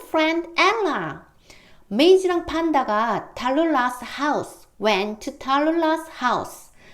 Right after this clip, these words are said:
탈룰라의 집에 갔는데 탈룰라가 마중 나왔어요. "Welcome,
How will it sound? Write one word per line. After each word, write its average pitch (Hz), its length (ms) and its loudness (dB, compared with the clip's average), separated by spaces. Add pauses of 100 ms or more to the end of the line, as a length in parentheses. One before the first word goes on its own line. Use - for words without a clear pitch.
(260)
탈룰라의 339 460 4
집에 220 200 -4
갔는데 190 680 -2 (240)
탈룰라가 254 720 2
마중 185 320 -4
나왔어요. 165 680 -4
"Welcome, 370 680 2